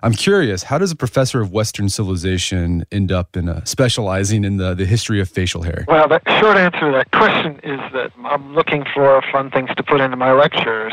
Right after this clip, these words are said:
Speaker 2: social history. Actually, the, it started out with the question of why did men shave? And that's the original question. And I was thinking about the Romans and the, in the classical period of Julius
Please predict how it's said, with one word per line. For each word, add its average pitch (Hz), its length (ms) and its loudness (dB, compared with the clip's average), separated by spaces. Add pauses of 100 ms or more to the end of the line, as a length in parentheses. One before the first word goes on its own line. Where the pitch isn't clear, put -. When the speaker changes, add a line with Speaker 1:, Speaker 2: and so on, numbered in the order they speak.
Speaker 2:
social 127 300 -2
history. 110 480 -2 (680)
Actually, 143 680 2
the, 139 500 4
it 147 220 -4
started 143 300 4
out 139 220 4
with 147 120 -10
the 139 60 -4
question 139 420 2
of 131 100 -2
why 139 220 6
did 131 160 -2
men 135 200 0 (200)
shave? 151 420 2 (300)
And 131 80 -14
that's 131 360 -4
the 131 60 -4
original 120 380 -2
question. 123 440 -2 (600)
And 135 400 -4
I 135 160 4
was 127 180 -4
thinking 135 260 -2
about 127 280 2
the 127 100 0
Romans 127 640 0
and - 300 -8 (280)
the, - 100 -10 (220)
in 131 300 -10
the 123 80 -10
classical 127 480 0
period 120 380 -2
of 113 120 -10
Julius 120 340 -4